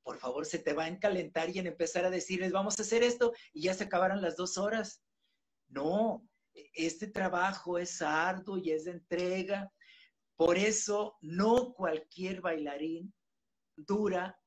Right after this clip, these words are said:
en los grupos fuertes,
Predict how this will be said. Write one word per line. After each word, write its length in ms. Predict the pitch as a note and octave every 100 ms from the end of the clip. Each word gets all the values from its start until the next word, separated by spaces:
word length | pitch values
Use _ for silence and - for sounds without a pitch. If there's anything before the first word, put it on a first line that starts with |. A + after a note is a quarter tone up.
| _ _ _ _
en 260 | - C#3+ C#3
los 220 | C#3 C3+
grupos 400 | C3 D3 D3+ D3+
fuertes, 880 | - D#3 C#3 C#3 - G2 - -